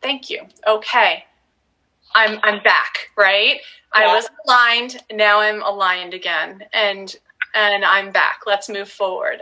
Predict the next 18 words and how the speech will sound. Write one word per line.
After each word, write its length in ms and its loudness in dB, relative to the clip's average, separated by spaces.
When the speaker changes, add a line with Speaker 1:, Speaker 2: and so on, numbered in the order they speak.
Speaker 1:
I 80 0
was, 260 -8
I 60 4
was 140 0
kind 260 0
of 140 -6
lost 360 2
in 120 -4
this 140 -10
space 600 -2
of 400 0
confusion, 1300 -2
sinking 580 -2
into 180 -4
my 140 2
disappointment, 1300 0
feeling 320 0
hopeless, 1200 0